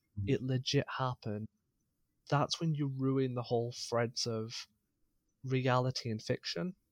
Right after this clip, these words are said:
Speaker 2: if that makes sense.
Speaker 1: Yeah. I think, yeah,
Speaker 2: And
Speaker 1: sorry.
Speaker 2: So you carry on.
Speaker 1: Oh, I think what they, I think what they were doing is, like, like you're saying, w-, well, you know, once you open the Isu door and you're saying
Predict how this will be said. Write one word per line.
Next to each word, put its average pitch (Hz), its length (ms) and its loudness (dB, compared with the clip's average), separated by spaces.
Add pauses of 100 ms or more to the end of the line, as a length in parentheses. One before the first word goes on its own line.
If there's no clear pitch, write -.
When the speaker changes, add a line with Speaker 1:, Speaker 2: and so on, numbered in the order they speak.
(140)
Speaker 2:
if - 80 -10
that 117 80 -2
makes 139 200 -2
sense. 151 440 -6
Speaker 1:
Yeah. 95 360 -2 (2250)
I 113 200 -2
think, 123 340 2 (400)
yeah, 107 200 -2
Speaker 2:
And 151 100 0
Speaker 1:
sorry. 101 260 0 (1300)
Speaker 2:
So 156 160 4
you 151 200 4
carry 139 220 2
on. 104 140 2
Speaker 1:
Oh, 107 300 6
I 113 100 2
think 127 220 6
what 127 180 2
they, 113 240 8 (160)
I 110 60 0
think 120 200 4
what 110 120 2
they 110 120 4
were 104 100 4
doing 98 340 0
is, 92 300 0
like, 98 240 0
like 101 220 0
you're 98 80 -2
saying, 98 500 -2 (420)
w-, 104 200 -2
well, 110 320 6 (280)
you 120 120 4
know, 110 100 6
once 113 300 4
you 113 260 4 (120)
open 107 320 4
the 92 120 0
Isu 104 420 0
door 95 220 0
and 92 100 0
you're 98 100 -2
saying 95 520 0